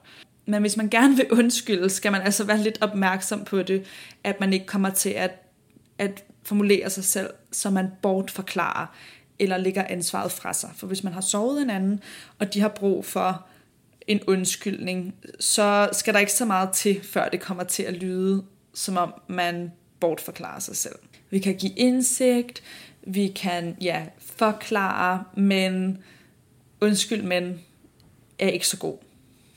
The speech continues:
Altså, så hellere bare lade være at sige undskyld, hvis du ikke vil undskylde. Forstår I, hvad jeg mener? Fordi kun brug det, når du mener det, og står stærkt i dig selv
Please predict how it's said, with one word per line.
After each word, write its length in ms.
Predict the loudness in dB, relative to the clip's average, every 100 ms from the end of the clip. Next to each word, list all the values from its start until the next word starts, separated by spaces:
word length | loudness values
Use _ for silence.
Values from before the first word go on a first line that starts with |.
| -20 _
Altså, 180 | -4 0
så 140 | 0
hellere 260 | 2 4 4
bare 180 | 6 4
lade 100 | 4
være 100 | 2
at 80 | 2
sige 180 | 0
undskyld, 400 | 0 -2 -4 -6 -8
hvis 200 | -6 -4
du 100 | -2
ikke 120 | -2
vil 80 | -2
undskylde. 540 | -4 -4 -4 -6 -8 -10
Forstår 260 | -6 -2
I, 60 | 0
hvad 100 | 2
jeg 80 | 2
mener? 260 | -2 -2
Fordi 440 | -4 2 2 0 -6 -20 -20 -20 -20 _ _ _ -18 -2
kun 300 | 0 2 -2 -4
brug 400 | 0 0 0 2
det, 240 | 2 2
når 160 | 0 0
du 80 |
mener 420 | 2 2 0 -2 -4
det, 220 | -4 -4
og 300 | -4 -4 -4
står 640 | -6 0 -2 -2 -12 -20 _
stærkt 440 | -8 -4 -4 -6 -8
i 40 |
dig 140 | -8
selv 320 | -4 -2 -2